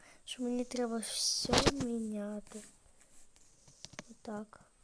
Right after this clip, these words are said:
Підписники, коротше, я... перероблюю скін. Так, все, підписники, я зробив і,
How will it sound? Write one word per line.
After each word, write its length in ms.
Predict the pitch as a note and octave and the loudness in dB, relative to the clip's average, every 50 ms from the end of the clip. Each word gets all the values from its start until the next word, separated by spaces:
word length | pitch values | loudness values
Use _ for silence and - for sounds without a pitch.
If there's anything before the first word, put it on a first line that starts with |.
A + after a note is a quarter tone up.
| - - - - - - | -20 -20 -20 -20 -20 -20
Підписники, 680 | - - - - B3+ A#3 - B3+ B3 A#3+ A#3+ - B3 A3+ | -16 -12 -8 -6 -4 -4 -2 0 -2 -2 0 0 -2 0
коротше, 520 | - A#3+ A3+ A#3 A#3+ A#3 A3+ - - G#3+ | 0 0 0 2 2 0 0 -2 -2 -4
я... 400 | G#3 G3+ G#3 G#3+ G#3+ A3 A3 G#3+ G3+ G3 - - - - - - | -4 -2 -2 -2 0 0 0 -2 -2 -6 -10 -18 -20 -12 -6 -4
перероблюю 960 | G#3 G#3 G#3 G#3 G#3 G#3 G#3 G3+ G#3+ A3+ A#3+ D4+ C#4+ C4 A3+ G#3 G3+ G#3 G3+ - - - - - - - - - | -2 -2 0 0 0 2 2 2 2 4 4 4 4 4 4 2 0 -4 -6 -8 -16 -20 -20 -20 -20 -20 -18 -12
скін. 520 | - - - - - G3 F#3+ F#3 F#3 F3+ F3+ - - - - - - - - - - - - | -10 -10 -8 -6 -4 -2 -2 -2 -2 -6 -10 -14 -20 -20 -20 -20 -20 -20 -20 -20 -20 -16 -12
Так, 220 | - A#3+ A3+ - | -10 -10 -10 -10
все, 200 | - - A#3+ A#3 | -6 -6 -6 -6
підписники, 600 | A#3 - G#3 - - A3+ G#3+ - - G#3+ - A#3+ | -6 -8 -16 -12 -12 -12 -12 -10 -14 -14 -10 -6
я 180 | A3+ A3 G#3+ G#3 | -6 -4 -4 -6
зробив 520 | G3+ - - G#3+ G3+ G3+ G#3+ A3 A#3+ B3 - - | -8 -8 -10 -10 -8 -6 -6 -6 -6 -8 -8 -8
і, 100 | A3 | -8